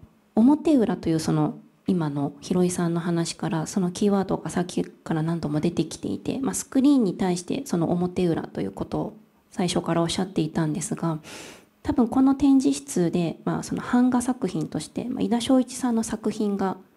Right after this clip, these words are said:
こう一番表裏を、まあ、強調していると思うんですけれども、こちらの展示手法についても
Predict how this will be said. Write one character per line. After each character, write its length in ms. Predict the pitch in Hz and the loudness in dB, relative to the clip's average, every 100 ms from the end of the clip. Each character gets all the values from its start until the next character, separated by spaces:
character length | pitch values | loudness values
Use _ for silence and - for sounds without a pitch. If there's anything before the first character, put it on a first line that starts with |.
| _ - | _ -4
こ 80 | |
う 40 | 190 | -4
一 180 | 196 208 | -2 -2
番 180 | 214 | 0
表 440 | 208 208 226 226 233 | 2 2 2 2 4
裏 200 | 202 160 | 4 2
を、 260 | 151 - - _ - | 0 -2 -12 _ -8
ま 80 | |
あ、 40 | 170 | -6
強 180 | - 190 | -2 -2
調 220 | 185 185 | 0 -2
し 100 | 180 | -2
て 120 | - | -2
い 100 | 180 | -2
る 240 | 175 160 - _ _ _ _ _ _ _ | 0 -4 -6 _ _ _ _ _ _ _
と 180 | - 165 - | -6 -6 -2
思 220 | 180 180 | 0 2
う 60 | |
ん 60 | 170 | 2
で 100 | 156 | -2
す 100 | - | -6
け 100 | 170 | -8
れ 80 | 160 | -6
ど 120 | 156 | -4
も、 240 | 170 170 - | -2 -2 -4
こ 100 | - | -8
ち 160 | - 277 | -4 0
ら 140 | 277 | 4
の 360 | 269 269 254 226 - - | 6 6 4 0 -10 -4
展 280 | 214 214 208 | 2 2 2
示 360 | 214 202 196 | 2 0 -2
手 160 | - 214 | -4 -4
法 240 | 214 175 | -2 -6
に 120 | 156 | -6
つ 160 | 151 - | -8 -6
い 100 | 160 | -6
て 120 | - | -6
も 240 | - - | -10 -10